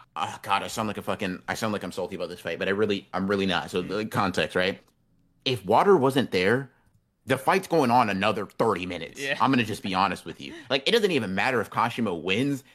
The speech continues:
Speaker 1: The fight's just still go-, bro got kicked into water and nearly still won.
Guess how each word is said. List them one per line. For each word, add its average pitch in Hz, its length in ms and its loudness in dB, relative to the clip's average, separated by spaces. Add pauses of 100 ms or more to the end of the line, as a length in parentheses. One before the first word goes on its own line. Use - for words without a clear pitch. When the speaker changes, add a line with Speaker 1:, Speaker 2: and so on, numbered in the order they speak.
Speaker 1:
The 120 120 -2
fight's 175 380 -4
just 127 300 0
still 135 260 4
go-, - 180 -6 (840)
bro 190 180 4
got 196 220 0
kicked - 240 -4
into 185 180 4
water 165 460 2
and 156 200 0
nearly 170 340 0
still 151 420 -2
won. 151 420 0